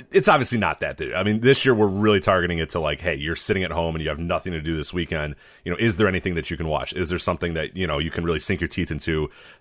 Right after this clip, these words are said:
this WrestleMania weekend? And, and while I think there is some stuff, it, it, it is definitely lacking, like, in terms of, like, a show where you can just say you can sit down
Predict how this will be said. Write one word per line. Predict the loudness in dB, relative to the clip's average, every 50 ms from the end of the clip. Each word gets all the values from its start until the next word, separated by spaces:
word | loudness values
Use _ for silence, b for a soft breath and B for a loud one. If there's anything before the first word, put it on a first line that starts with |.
| b
this | -2 0 0 2
WrestleMania | 2 2 0 2 0 0 0 2
weekend? | 0 0 2 4 4 4 4
And, | 4 2 B B B B B
and | 0 4
while | 6 6 6
I | 6
think | 4 4 4
there | 4 4
is | 6 6 6 6 6 6 2 -2 -4 _ _
some | -8 -4 -2 2 4 4 4 4
stuff, | 0 2 6 4 6 6 4
it, | 4 6
it, | 6 6 6
it | 8 6 6 6 8 8 10 10
is | 8 8 8
definitely | 6 4 4 6 2 4 4
lacking, | 4 4 4 2 0 -2 0
like, | 2 2 0 0 -2 -8 _ _ _ _ _ _ _ _ _ _ _ _ _ _ _ _ _ _ -8 -6
in | 0
terms | 2 2 2 4
of, | 2
like, | 2 2
a | 2
show | 2 4 4 4
where | 4
you | 2 0
can | -2
just | -4 -4 -2 0
say | 0 2
you | 2 0 -4
can | -4 -2
sit | -2 0 0 0 0 2
down | 2 2 4 4 2 0 -2